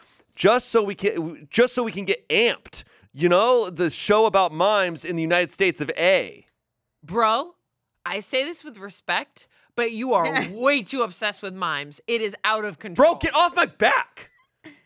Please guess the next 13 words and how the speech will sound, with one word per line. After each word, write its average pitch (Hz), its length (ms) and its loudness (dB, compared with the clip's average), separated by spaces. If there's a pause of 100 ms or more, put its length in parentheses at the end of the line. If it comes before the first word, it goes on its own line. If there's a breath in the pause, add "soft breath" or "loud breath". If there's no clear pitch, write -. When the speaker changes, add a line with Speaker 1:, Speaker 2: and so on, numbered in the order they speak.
(100)
Speaker 1:
And 185 160 -8
thank 339 380 0
you, 143 160 -6
I 135 80 0
know, 160 560 0
bro. 180 640 0 (440)
Speaker 3:
Mike 247 280 -4
calls 254 260 -2
out 214 220 -4
to 214 60 -18
the 220 80 -10
mime. 175 420 -10 (400)
Speaker 1:
Okay. 202 560 2